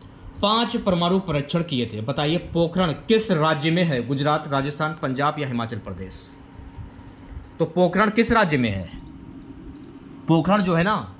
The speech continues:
ये राजस्थान में है। कहाँ पर है? राजस्थान। तो इस क्वेश्चन का सही जवाब हो जाएगा राजस्थान, बी ऑप्शन सही हो जाएगा।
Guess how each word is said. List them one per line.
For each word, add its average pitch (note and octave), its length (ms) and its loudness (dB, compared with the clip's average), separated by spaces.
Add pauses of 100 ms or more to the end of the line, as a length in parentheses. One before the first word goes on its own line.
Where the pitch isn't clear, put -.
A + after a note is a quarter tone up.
ये E3+ 180 -2
राजस्थान D3 540 -2
में F#2+ 160 -4
है। G2 60 -6
कहाँ C#3+ 200 -2
पर D#3+ 160 -2
है? G#3 180 2 (520)
राजस्थान। B2 520 -4
तो C3 100 -14
इस C#3+ 140 -6
क्वेश्चन D#3 360 -2
का D#3 440 -6 (580)
सही G#3 400 2
जवाब D3+ 320 4
हो C#3+ 140 0
जाएगा C3+ 380 2 (380)
राजस्थान, G2 600 -4
बी C#3+ 120 0
ऑप्शन F3 340 2
सही A2 240 -6
हो - 60 -10
जाएगा। - 200 -12